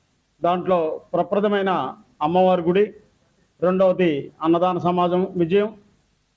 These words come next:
అంతేకాకుండా ఆయన ఆర్యవైశ్యులకి చే-, చేసిన ఎన్నో సేవా కార్యక్రమాలు కూడా మనందరికీ తెలిసిందే. దాంట్లో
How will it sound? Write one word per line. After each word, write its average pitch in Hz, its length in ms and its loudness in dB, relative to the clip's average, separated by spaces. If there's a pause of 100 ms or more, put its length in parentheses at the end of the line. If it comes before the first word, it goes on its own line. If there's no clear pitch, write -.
(300)
అంతేకాకుండా 208 920 0
ఆయన 180 220 2
ఆర్యవైశ్యులకి 185 960 0 (120)
చే-, 190 180 0 (120)
చేసిన 180 480 0 (560)
ఎన్నో 220 280 0
సేవా 196 260 2
కార్యక్రమాలు 175 600 0
కూడా 165 520 0
మనందరికీ 175 440 0
తెలిసిందే. 156 520 -2 (540)
దాంట్లో 190 720 0